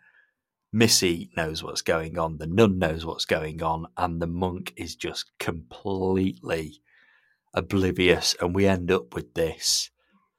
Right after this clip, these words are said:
this farce, and it's, it's so much fun. It's, again, it's really sort of strong comedic writing. Uh, it's a James Kettle script, this one, and I do like,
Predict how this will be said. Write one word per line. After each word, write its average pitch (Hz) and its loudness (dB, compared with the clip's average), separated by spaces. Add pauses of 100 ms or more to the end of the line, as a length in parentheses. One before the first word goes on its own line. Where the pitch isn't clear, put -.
(380)
this - 2
farce, - 4 (180)
and 92 2
it's, 95 -4
it's 101 2
so 120 6
much 92 -2
fun. 82 2
It's, - -6
again, 104 4
it's 95 -2
really 101 4
sort 95 0
of 85 -6
strong 85 2 (320)
comedic 90 -2
writing. 85 0 (120)
Uh, 85 -8
it's - -8
a 107 -10
James 98 2
Kettle - -4
script, - -6
this - -6
one, 85 -8
and 85 -6
I 78 -6
do 80 -4
like, 78 -2